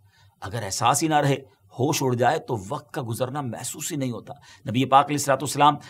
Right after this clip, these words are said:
से, के फरमान से ये मुराद है कि उस ज़माने में लोगों में ऐशो आराम बहुत ज़्यादा होगा, और ऐशो आराम का ज़माना कैसे गुजरता है और कितनी जल्दी जल्दी गुजरता है, ये महसूस ही नहीं होता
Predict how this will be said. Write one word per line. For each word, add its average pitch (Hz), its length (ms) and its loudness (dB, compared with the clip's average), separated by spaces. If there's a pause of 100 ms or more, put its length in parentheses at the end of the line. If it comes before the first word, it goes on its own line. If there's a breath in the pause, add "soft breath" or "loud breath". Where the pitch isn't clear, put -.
(160 loud breath)
से, 165 220 2
के - 160 -4
फरमान 151 300 4
से 175 120 -2
ये 226 120 -2
मुराद 156 340 4
है 208 60 4
कि 202 100 -8
उस 170 200 -2
ज़माने 165 320 2
में 226 140 -2
लोगों 180 360 0
में 240 200 -2 (280 loud breath)
ऐशो 233 380 6
आराम 226 380 10
बहुत 208 240 8
ज़्यादा 165 300 6
होगा, 123 400 4 (280 loud breath)
और 131 240 2
ऐशो 160 360 2
आराम 151 340 8
का 151 100 0
ज़माना 139 380 2
कैसे - 500 -2
गुजरता 151 440 0
है 185 100 6
और - 180 4
कितनी 302 280 2
जल्दी 208 260 4
जल्दी 165 260 2
गुजरता 135 380 2
है, 117 200 2 (280 loud breath)
ये 139 100 -2
महसूस 131 640 0
ही 196 60 -2
नहीं 151 200 -2
होता 123 320 0